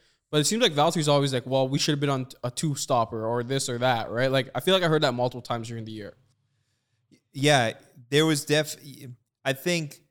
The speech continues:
Speaker 2: it was a year too long with Valtteri. Like, it, th-, there was no need for this year because you could feel y-, the writing was on the wall. There's no respect.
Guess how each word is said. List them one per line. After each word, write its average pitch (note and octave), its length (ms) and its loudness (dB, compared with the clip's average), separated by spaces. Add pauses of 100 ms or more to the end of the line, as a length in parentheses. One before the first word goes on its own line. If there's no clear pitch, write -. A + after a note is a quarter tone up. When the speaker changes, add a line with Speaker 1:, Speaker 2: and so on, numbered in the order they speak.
(920)
Speaker 2:
it C#3 80 -2
was C3+ 180 2
a B2 60 0
year C3 560 0 (320)
too B2+ 200 -6
long G2 380 -4
with F#2+ 160 -10
Valtteri. F#2+ 460 -6
Like, F#2+ 320 -6
it, A#2+ 400 -10
th-, B2+ 160 -4
there C3+ 100 0
was C#3 140 -4
no D#3 100 -2
need G2+ 240 -4
for - 80 -14
this G2 220 -8
year G2 160 -6
because G2+ 580 -6 (1900)
you B2+ 120 -6
could B2+ 180 -6
feel C#3+ 340 0
y-, A#2 160 -14 (460)
the A#2 80 -12
writing D#3 280 0
was B2 140 -2
on A#2 80 -4
the G#2+ 80 -4
wall. F2 360 -10 (420)
There's B2 200 -4
no D#3 140 4
respect. A2 720 -2